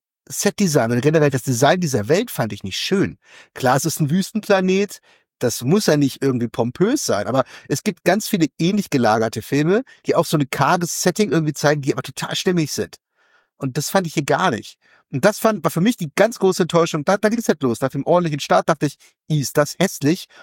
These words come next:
Und „I, finde ich das uninteressant.“ Das holt mich null ab.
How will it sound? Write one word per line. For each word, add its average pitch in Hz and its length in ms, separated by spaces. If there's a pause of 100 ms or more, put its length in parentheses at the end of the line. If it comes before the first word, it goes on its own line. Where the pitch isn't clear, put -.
(140)
Und 139 260
„I, 180 260 (120)
finde 156 200
ich - 40
das 123 140
uninteressant.“ 135 580
Das 113 160
holt 180 240
mich 135 220
null 156 460
ab. - 220